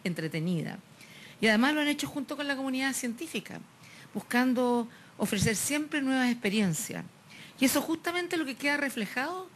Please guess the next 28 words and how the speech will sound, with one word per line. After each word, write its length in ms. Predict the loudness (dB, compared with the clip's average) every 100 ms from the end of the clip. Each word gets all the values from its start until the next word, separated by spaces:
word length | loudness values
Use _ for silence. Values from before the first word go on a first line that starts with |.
| -20 -20 -2
en 100 | 2
este 220 | 4 4 4
nuevo 220 | 4 4
pabellón. 560 | 4 4 4 0 -2 -8 -20 -20 -20 -20 0
Como 180 | 4 6
nos 120 | 4
contaba 420 | 2 0 2 4
la 80 | 4
directora 360 | 4 2 0 2
ejecutiva, 440 | 2 0 0 2
desde 120 | 2
el 100 | 2
dos 100 | 0
mil 140 | 0 0
catorce 580 | -2 2 2 2 -2
se 100 | -2
empezó 280 | -2 -2 -2
a 40 | 0
trabajar 480 | 0 0 0 -2
en 120 | -2 -2
torno 260 | -2 0
a 40 | 0
la 60 |
idea 460 | 0 2 4 4 2 -6 -16 -16 0
de 60 | 4
dar 120 | 4
a 80 | 2
conocer 520 | 2 2 2 0